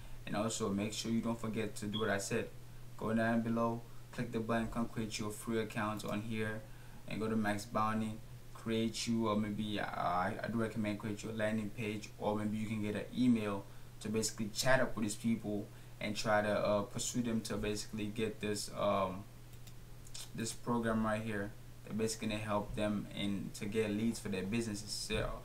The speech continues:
all honest message for struggling internet marketers who are sick and tired of doing everything alone, learn how to sec-, learn the secret to make money online. It's literally that simple, man. So I hope you guys actually enjoyed this. And the thing about this is, this is not, this offer right here is available worldwide. As you can see,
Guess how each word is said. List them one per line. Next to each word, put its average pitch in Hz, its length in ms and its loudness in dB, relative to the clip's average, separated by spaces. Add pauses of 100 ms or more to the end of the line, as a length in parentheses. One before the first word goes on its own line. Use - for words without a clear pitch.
(240)
all 120 240 6
honest 120 340 2
message 113 320 0
for 104 120 -6
struggling 113 720 0 (240)
internet 110 280 -2
marketers 107 520 -2 (100)
who 110 160 -2
are 104 60 -2
sick 113 400 -2
and 104 160 -4
tired 107 220 0
of 101 160 -2
doing 110 180 -2
everything 110 380 -2
alone, 110 420 -2 (340)
learn 117 180 2
how 113 120 -2
to 104 140 -6
sec-, - 320 -2
learn 120 300 2
the 113 80 2
secret - 400 -2
to 104 60 -4
make 110 180 -2
money 113 200 0
online. 107 500 0 (400)
It's - 100 10
literally 110 220 4
that 107 180 8
simple, 113 300 -2
man. 104 280 0
So 104 180 0
I 117 80 6
hope 135 100 0
you 151 60 4
guys 135 100 4
actually 123 240 2
enjoyed 120 320 4
this. 117 160 0
And 113 140 2
the 110 40 4
thing 135 200 2
about 120 260 6
this 117 280 0
is, 110 260 -2 (360)
this 113 220 -2
is 110 60 0
not, 107 480 0
this 117 160 -2
offer 104 240 2
right 113 200 6
here 110 180 0
is 98 160 -2
available 104 500 0
worldwide. 107 520 4
As 101 160 -4
you - 60 -10
can 107 120 -2
see, 113 320 0